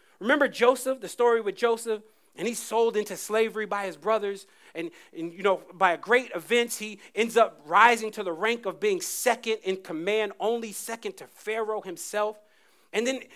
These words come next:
this crazy thing happens, and their family ends up coming to Egypt for food, and, and the brothers find out that this is Joseph. And what does Joseph say? He says, "You meant it for evil, and God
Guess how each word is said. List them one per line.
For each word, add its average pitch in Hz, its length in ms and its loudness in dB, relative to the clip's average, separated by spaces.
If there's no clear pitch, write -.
this 190 160 -2
crazy 254 500 2
thing 247 200 -4
happens, 226 460 2
and 170 100 -2
their 180 100 -2
family 247 520 2
ends 220 140 0
up 214 100 -4
coming 240 280 -2
to 196 80 -8
Egypt 247 340 -4
for 196 100 -6
food, 247 440 -6
and, 175 160 -2
and 185 120 -4
the 180 60 2
brothers 247 420 4
find 233 380 4
out 226 160 4
that 175 160 -8
this 240 180 -6
is 170 140 -12
Joseph. 240 460 2
And 202 160 2
what 339 140 12
does 262 140 2
Joseph 247 380 2
say? 214 240 0
He 233 140 -6
says, 185 280 -6
"You 277 200 -6
meant 247 300 -4
it 214 120 -8
for 151 260 -10
evil, 214 640 -4
and - 140 -20
God 175 320 -8